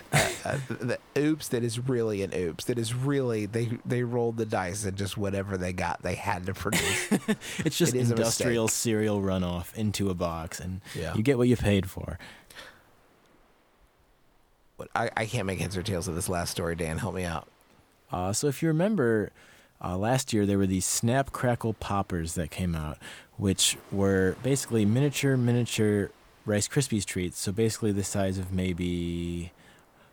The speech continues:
Speaker 2: oh, you know, a, a standard Lego brick. Uh,
Speaker 1: Sure.
Speaker 2: but they were Rice Krispies treats in different flavors of coatings. They had vanilla, they had chocolate, and they had cookies and cream.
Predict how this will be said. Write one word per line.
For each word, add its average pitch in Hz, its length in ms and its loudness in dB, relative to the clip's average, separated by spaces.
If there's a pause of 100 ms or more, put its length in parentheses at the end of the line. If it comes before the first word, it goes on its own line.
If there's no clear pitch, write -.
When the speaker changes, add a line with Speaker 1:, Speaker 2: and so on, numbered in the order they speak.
(120)
Speaker 2:
oh, 87 120 -2
you 95 140 2
know, 90 240 2
a, 90 200 -2 (100)
a 120 60 -4
standard 104 500 2
Lego 95 360 4
brick. 82 420 -4 (440)
Uh, 85 140 0
Speaker 1:
Sure. 117 140 0
Speaker 2:
but 92 140 -2
they 101 120 2
were 90 380 2 (320)
Rice 113 180 2
Krispies 117 320 0
treats 104 320 0
in 110 140 0
different 135 340 2
flavors 107 380 2
of 98 120 -2
coatings. 87 460 -2
They 92 80 -2
had 90 220 -2
vanilla, 117 580 4
they 98 160 0
had 90 160 -2
chocolate, 101 480 0
and 92 140 -2
they 90 60 0
had 90 120 -2
cookies 101 300 -4
and 98 100 2
cream. 78 340 -6